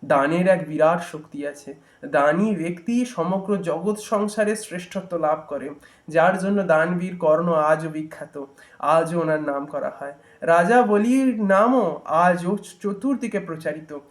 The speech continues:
একটাই মাত্র কারণে, তার কারণ ওনারা দান করতে জানতেন।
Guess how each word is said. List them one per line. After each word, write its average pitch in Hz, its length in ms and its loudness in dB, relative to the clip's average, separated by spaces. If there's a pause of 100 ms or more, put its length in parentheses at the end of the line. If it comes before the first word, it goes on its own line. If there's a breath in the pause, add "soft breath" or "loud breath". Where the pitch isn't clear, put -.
(200 soft breath)
একটাই 156 440 -2
মাত্র 175 320 -6
কারণে, 135 400 -12 (260 soft breath)
তার 139 160 -4
কারণ 135 240 -6 (100)
ওনারা 135 280 -6
দান 127 320 -6
করতে 135 340 -10
জানতেন। 127 540 -12